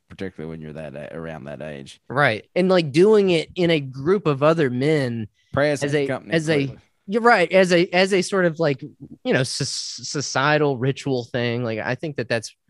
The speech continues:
Speaker 2: going to lead to some bad stuff. But at the same time, there's also,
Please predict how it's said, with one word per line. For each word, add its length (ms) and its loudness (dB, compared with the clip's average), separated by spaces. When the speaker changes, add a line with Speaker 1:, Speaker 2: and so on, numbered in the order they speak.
Speaker 2:
going 240 4
to 100 -2
lead 240 -2
to 100 -2
some 160 -6
bad 280 -2
stuff. 440 2
But 100 0
at 100 0
the 100 -6
same 280 0
time, 400 -2
there's 200 -2
also, 880 0